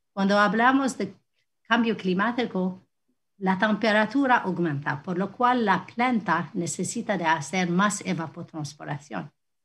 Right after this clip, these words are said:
por lo cual necesita más agua para producir el, el mismo.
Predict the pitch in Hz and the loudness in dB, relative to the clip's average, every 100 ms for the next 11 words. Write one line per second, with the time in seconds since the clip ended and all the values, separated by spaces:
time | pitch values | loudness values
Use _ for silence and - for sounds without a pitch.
0 | _ 185 185 185 233 233 240 220 220 196 | _ 0 0 0 4 4 4 2 -2 0
1 | 185 190 208 190 175 170 - - _ _ | 0 -2 -2 0 0 0 -4 -12 _ _
2 | 226 233 - 151 - _ - 170 175 - | 0 0 -2 -8 -10 _ -6 -4 -4 -4
3 | 156 151 - 247 175 156 156 - 190 170 | -6 -6 -4 -2 -2 -4 -8 -6 -2 0
4 | 214 180 156 139 | 0 0 -6 -8